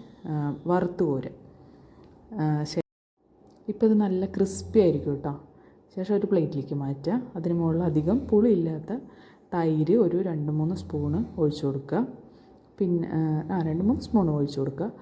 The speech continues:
പിന്നെ നമ്മൾ ഒഴിച്ച് കൊടുക്കുന്നത് നമ്മൾ നേരത്തെ തയ്യാറാക്കി വെച്ചിട്ടുള്ള മിൻറ്റ് ചട്നിയാണ്. മിൻറ്റ് ചട്നി ഒരു രണ്ട് സ്പൂണ്, നമ്മൾ ആ ടേസ്റ്റിനനുസരിച്ചിട്ട് അതിലേക്കൊരു രണ്ട് മൂന്ന് സ്പൂൺ ആഡ് ചെയ്ത് കൊടുക്കുക. ഒരുപാട് ചേർക്കണ്ട കേട്ടോ.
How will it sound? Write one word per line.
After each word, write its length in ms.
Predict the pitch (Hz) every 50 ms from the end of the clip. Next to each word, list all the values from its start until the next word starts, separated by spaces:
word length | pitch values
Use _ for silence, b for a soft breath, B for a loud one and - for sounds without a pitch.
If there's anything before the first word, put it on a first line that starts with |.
| B B B B -
പിന്നെ 220 | 220 220 226 254
നമ്മൾ 220 | 247 226 196 180 170
ഒഴിച്ച് 300 | 170 165 156 147 - -
കൊടുക്കുന്നത് 500 | 147 147 147 151 147 147 143 143 165 208 214
നമ്മൾ 240 | 190 170 165 165 165
നേരത്തെ 500 | 165 170 160 151 151 151 151 - 180 196 190
തയ്യാറാക്കി 460 | 185 165 156 151 143 156 147 - 170
വെച്ചിട്ടുള്ള 600 | 170 170 - 156 - - 147 147 151 151 196 214 B B B B B B 185
മിൻറ്റ് 200 | 190 185 180 170
ചട്നിയാണ്. 540 | - 165 143 - - 139 139 135 135 139 - B B B B B B -
മിൻറ്റ് 220 | 190 190 175 175
ചട്നി 480 | 180 170 156 - - - 214 277 320 - B B B B B B -
ഒരു 300 | 214 202 208 269 311 302
രണ്ട് 240 | 302 302 269 226 208
സ്പൂണ്, 340 | - - - - 147 143 151 - - - - - - - 180
നമ്മൾ 180 | 180 165 165 190 226 254 262 254 233 233
ആ 260 | 233 226 226 226 233 233 262
ടേസ്റ്റിനനുസരിച്ചിട്ട് 1000 | 247 247 247 - 247 226 202 175 160 - - 151 - 147 - 156 - - 220 262 - B B B B B B B -
അതിലേക്കൊരു 440 | 196 180 185 175 170 175 160 160 180
രണ്ട് 260 | 202 226 202 180 175
മൂന്ന് 220 | 170 160 160 156 156
സ്പൂൺ 300 | 156 - - 151 151 151 151 147 147 147
ആഡ് 120 | 139 135
ചെയ്ത് 160 | 143 135 151
കൊടുക്കുക. 380 | 151 143 139 - - 147 185 226 - - - - - - - - - - - - - _ _ _ _ _ _ _ - - - - - - - - - - - - - - B B B B B B -
ഒരുപാട് 360 | - 147 151 160 170 180 208
ചേർക്കണ്ട 400 | 240 254 220 175 156 160 147 147
കേട്ടോ. 260 | 147 151 151 151 147